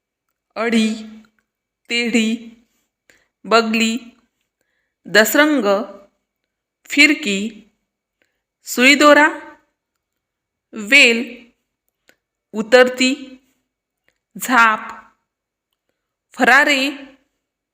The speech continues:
आसने, आरोहण, उड्या, उड्या, ताजवे,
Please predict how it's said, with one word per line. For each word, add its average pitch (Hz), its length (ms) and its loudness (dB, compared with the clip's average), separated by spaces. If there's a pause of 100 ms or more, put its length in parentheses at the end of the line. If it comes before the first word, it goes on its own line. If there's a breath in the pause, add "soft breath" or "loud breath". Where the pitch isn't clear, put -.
(520)
आसने, 202 480 -2 (1400)
आरोहण, 254 540 2 (360)
उड्या, 196 340 2 (1160)
उड्या, 226 420 4 (1080)
ताजवे, 220 540 0